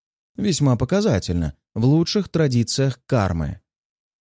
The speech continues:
Ведь это самое они же и хотели сделать с девушками. Чем дальше я продвигаюсь по притону, тем больше все это утомляет и раздражает.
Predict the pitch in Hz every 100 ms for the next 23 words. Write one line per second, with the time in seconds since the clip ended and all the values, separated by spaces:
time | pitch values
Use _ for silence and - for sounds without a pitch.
0 | - 190 190 156 127 190 165 107 87 -
1 | 185 160 160 143 180 160 123 98 95 135
2 | 127 - _ _ 110 98 131 107 80 -
3 | 80 71 95 - _ _ _ _ _ _
4 | _ _ _ _ _ _ - 185 180 180
5 | 139 123 117 113 113 120 143 139 110 113
6 | 110 110 180 185 80 78 _ _ - 143
7 | 196 208 175 - 170 160 120 _ - 147
8 | 143 135 131 127 143 180 - 131 120 117
9 | 120 104 95 73 -